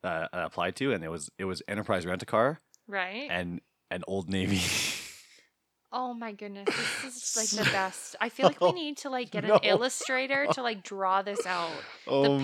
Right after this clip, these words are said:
Speaker 2: Path
Speaker 1: man.
Speaker 2: of Jack, which
Speaker 1: Oh.
Speaker 2: i-, is never ending. Okay, so
Speaker 1: So, <laughs>
Speaker 2: you're in Winnipeg.
Speaker 1: I was in
Speaker 2: Did you,
Speaker 1: Winnipeg.
Speaker 2: did you do both jobs?
Speaker 1: I,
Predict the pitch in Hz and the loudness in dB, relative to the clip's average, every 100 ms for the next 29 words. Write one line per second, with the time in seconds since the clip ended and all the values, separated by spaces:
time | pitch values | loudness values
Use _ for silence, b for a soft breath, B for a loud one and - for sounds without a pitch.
0 | 135 131 - 131 131 131 - 170 170 165 | 6 6 6 4 0 -4 -6 -6 -4 -6
1 | - - 202 113 110 110 107 107 104 101 | -8 -4 2 6 8 8 6 6 6 4
2 | 98 95 107 214 208 202 196 185 170 - | 2 0 -4 -6 -4 -6 -4 -6 -4 -4
3 | 311 247 185 - 269 226 196 208 160 156 | -4 -4 -8 -4 2 2 4 12 12 12
4 | 143 117 - - 214 247 302 349 302 254 | 12 8 4 -2 0 2 2 0 -4 -4
5 | 262 208 190 202 - 123 135 156 147 131 | -6 -6 -6 -4 2 4 6 8 8 10
6 | 131 123 113 220 226 277 - 196 - 165 | 12 12 8 -2 -2 -2 -2 -6 -4 -4
7 | 214 - - - 131 131 | -4 -6 -12 2 6 6